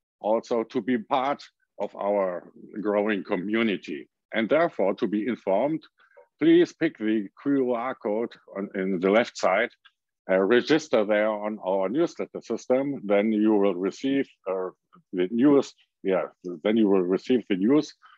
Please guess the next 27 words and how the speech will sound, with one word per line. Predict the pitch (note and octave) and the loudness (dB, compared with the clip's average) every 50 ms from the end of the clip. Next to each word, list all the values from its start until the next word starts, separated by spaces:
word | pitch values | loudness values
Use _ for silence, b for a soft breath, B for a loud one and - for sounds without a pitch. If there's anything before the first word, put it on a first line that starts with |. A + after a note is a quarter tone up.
| b b _ | b b _
from | _ - A#2 A2+ A2+ | _ 0 2 2 0
us | A2 G#2 G#2 G#2 G#2+ - - B B B B B B - | -2 -4 -4 -6 -6 -8 -14 B B B B B B -4
and | F#2+ F#2 - | -4 -2 0
how | - G2 G2+ G#2+ G#2+ | 2 2 4 4 4
the | F#2 F2+ F2+ F#2+ F#2+ | 2 0 0 -2 -2
evolution | F#2+ G2+ G2+ G2 F2+ F#2 G#2 A2+ G#2 - - G2 G2 - | -2 0 0 0 2 2 2 2 0 -2 -4 -4 -4 -2
takes | - G#2+ F#2 D#2+ - | -2 -2 -2 -2 -4
place | - - A#2 G#2+ G#2+ G2+ - | -2 0 2 4 4 2 0
from | - F#2+ F2 F2+ | -2 -4 -4 -4
the | F2 E2+ | -4 -6
Mgora | D#2 E2 F#2 F#2 G2 F#2+ F#2+ F2+ | -6 -6 -2 0 0 0 0 0
workspace. | F2 G2+ G#2 G#2+ G#2+ - - - D#2+ C#2 C2 B1 - - _ _ _ _ _ b b b b b b b - | 0 2 2 2 0 -2 -6 -8 -8 -8 -10 -12 -16 -20 _ _ _ _ _ b b b b b b b -2
Another | A#2+ C3+ C#3+ D3 A#2+ | 0 0 2 2 2
opportunity | G#2+ - - G#2 - - E3+ F3+ F3 F3+ D#3+ - D#3 | 0 0 -2 -4 -2 2 4 4 6 4 4 2 -2
to | B2+ - B2+ | -2 -2 0
get | A2+ A2+ G2+ - | 0 0 -2 -2
some | - F#2+ E2+ F2+ | -4 -6 -6 -6
information | F#2+ F2+ - F2+ D#2 D#2+ F#2 C3 - - D3 D3 | -10 -10 -8 -8 -4 -2 -2 -2 -2 0 -2 -2
about | - - E2 E2 F2+ - | 0 2 2 0 0 0
this | - G#2 G#2+ A2+ A2 - - | 2 2 2 2 0 -2 -4
is | - F#2 F#2 F2+ - | -4 -2 -2 -2 -2
have | - C3 D3+ | -4 -4 -2
a | D3+ | 0
look | B2 G#2 G#2 G2+ | 0 0 0 -2
at | - - F2+ - _ | -4 -10 -12 -10 _
blog | - G#2 G2+ _ - | -8 -8 -6 _ -6
dot | F#2 | -6